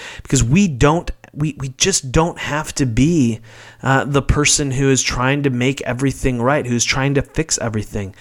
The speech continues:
We are able to trust that Christ will do that, that God will do that through Christ, and we get to simply be agents of grace and joy in the world.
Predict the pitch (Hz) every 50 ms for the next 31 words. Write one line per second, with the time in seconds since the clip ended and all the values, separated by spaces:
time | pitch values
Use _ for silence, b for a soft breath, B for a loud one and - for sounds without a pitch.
0 | B B B B B B - 107 117 151 196 214 220 208 156 - 127 135 113 120
1 | 135 131 127 123 123 120 - 131 117 - - - - 160 151 143 - - - 127
2 | 110 - - - - 135 135 208 233 - - - - 117 - 113 117 110 104 98
3 | 101 98 92 92 82 76 110 143 - _ B B B B B B B B 135 139
4 | 95 120 113 131 135 156 190 202 180 165 143 120 127 127 123 120 117 107 - -
5 | - - 113 107 - - 143 156 143 127 - - - - 131 131 127 120 139 185
6 | 214 202 175 180 - - - 151 123 - - - - - - - 185 214 220 220
7 | 214 - 160 156 143 131 120 113 120 151 175 190 180 151 127 117 104 B B B
8 | B B B B B B - - 160 180 196 180 147 147 135 123 - - - 117
9 | 110 117 - 127 131 143 156 165 175 - - - - - 135 127 127 120 113 113
10 | 120 131 143 139 127 123 113 101 - - - - _ - - - 127 127 123 113
11 | 104 107 101 95 78 - - - -